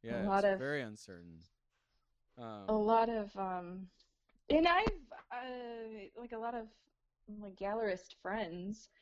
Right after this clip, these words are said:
Speaker 2: um, who I've kept, you know, in contact with just to make <laughs> sure we all stay sane.
Speaker 1: Right.
Speaker 2: Um, a lot of them, uh, we have had conversations about the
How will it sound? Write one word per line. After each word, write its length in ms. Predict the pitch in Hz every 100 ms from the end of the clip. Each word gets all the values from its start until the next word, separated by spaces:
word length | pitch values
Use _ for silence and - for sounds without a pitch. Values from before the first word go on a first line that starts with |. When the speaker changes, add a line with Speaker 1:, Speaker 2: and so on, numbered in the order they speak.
| _ _ _ _ -
Speaker 2:
um, 680 | 196 185 175 180 180 190 190 _ _ _ _ _ _ -
who 120 | 202
I've 180 | 180 -
kept, 380 | - 185 - - _ -
you 140 | 190
know, 180 | 180 180
in 60 | 180
contact 520 | - 180 190 175 -
with 140 | 185 -
just 220 | - -
to 40 | 175
make 220 | 170 -
<laughs> 20 |
sure 240 | - 226
we 220 | 208 208 185
all 120 | 202
stay 480 | - - - 214 220
sane. 720 | - - 254 294 196 254 339 - -
Speaker 1:
Right. 300 | 95 87 98
Speaker 2:
Um, 480 | 214 214 202 208 214 _ _ _ _ _ _ _ _ _ _ - - -
a 60 | 285
lot 300 | 277 294 381
of 140 | 392
them, 420 | 349 349 339 320 320
uh, 360 | 311 294 285 - - - - 247
we 260 | 285 302
have 220 | 262 254
had 600 | - 254 254 247 240 220 - _ _ _ - - _ _ _ _ _ _ -
conversations 1080 | 262 254 254 226 - 226 233 - 220 220
about 380 | 196 202 202 -
the 200 | 196